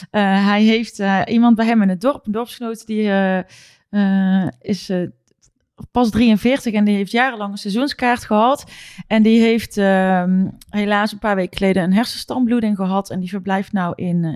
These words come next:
in Bliksembos. Ehm, ja, en, eh, dat,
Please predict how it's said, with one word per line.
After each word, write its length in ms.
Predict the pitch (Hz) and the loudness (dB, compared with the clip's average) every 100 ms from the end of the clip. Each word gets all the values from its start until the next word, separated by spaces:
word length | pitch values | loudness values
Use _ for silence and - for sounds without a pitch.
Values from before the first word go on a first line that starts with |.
| - | 0
in 100 | 190 | 0
Bliksembos. 840 | 196 202 - 190 170 277 392 - - - - - 165 | 0 -2 0 2 2 0 -2 -8 -12 -20 -20 -20 -18
Ehm, 880 | - 196 196 185 185 180 180 180 175 175 - | -4 0 2 2 2 2 2 2 2 0 -4
ja, 320 | - 185 165 - _ _ | -4 -4 -4 -10 _ _
en, 300 | 190 185 175 | -10 -8 -8
eh, 60 | 170 160 151 _ _ _ | -12 -16 _ _ _ _
dat, 180 | 175 | -16